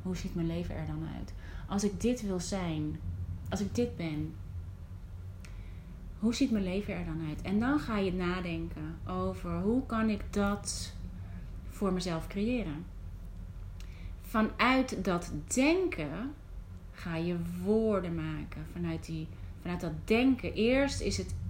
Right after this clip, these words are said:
het allereerst is in je ziel. Het wie wil ik zijn is, valt, kom, is op zielsniveau. Het is je soul. Het is je g-, g-, grotere zelf.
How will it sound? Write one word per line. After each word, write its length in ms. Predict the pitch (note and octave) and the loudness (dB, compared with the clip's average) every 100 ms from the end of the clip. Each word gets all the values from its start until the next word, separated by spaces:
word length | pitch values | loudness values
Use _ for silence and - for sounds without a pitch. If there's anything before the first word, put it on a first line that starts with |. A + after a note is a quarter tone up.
| - | 0
het 180 | G3 - | 0 2
allereerst 640 | G3 C#4 D#4+ - B3 A#3 - | 6 8 8 8 6 4 4
is 180 | G#3 - | 2 2
in 220 | G3 F#3+ | 2 2
je 160 | E3+ D#3 | 2 0
ziel. 480 | D#3 F#3 E3 D3+ - - - - | 0 2 2 0 -4 -10 -8 -6
Het 260 | F3+ F3 F3 | -4 -2 4
wie 200 | A#3+ A#3 | 6 6
wil 160 | A3 | 6
ik 120 | G3 | 4
zijn 420 | G3+ - A3 A3+ - | 2 2 2 2 0
is, 260 | - F#3+ - | -2 -2 0
valt, 440 | A3 G3 F#3+ - - - - - - - - - | 0 0 0 -6 -8 -10 -12 -10 -10 -10 -10 -4
kom, 240 | G#3+ G3+ - | 2 2 0
is 160 | F#3 F3+ | -4 -4
op 120 | - | -4
zielsniveau. 960 | - - A3 G#3 F#3 E3 D#3+ C#3+ - - - - - - | -2 4 6 6 4 -2 -2 -2 -2 -2 -2 -4 -2 -2
Het 160 | - F3+ | 0 2
is 220 | F#3+ - | 2 2
je 140 | E3+ D3+ | 2 0
soul. 880 | - - - - G3+ F3+ D3 D#3 - | 0 0 2 6 6 6 4 0 -2
Het 140 | - | -2
is 160 | F3 - | -2 -2
je 200 | D#3+ D3+ | -2 -2
g-, 240 | - - - - - | -4 -4 -6 -6 -6
g-, 380 | - - D3+ - | -6 -6 -4 -4
grotere 600 | - G3+ A3 A3 F3+ D#3 | 0 8 8 8 2 -2
zelf. 560 | - D3 D3 - - | 0 -2 -2 -6 -6